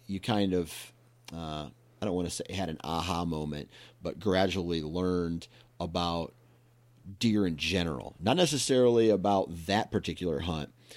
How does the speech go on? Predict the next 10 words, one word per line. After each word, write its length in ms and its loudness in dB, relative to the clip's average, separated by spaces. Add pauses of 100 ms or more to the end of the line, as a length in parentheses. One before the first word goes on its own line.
(220)
but 400 2
what 200 4
did 100 -2
you 80 4
take 300 2
away 320 6
from 400 6
this 160 6
particular 560 -2
hunt 360 -4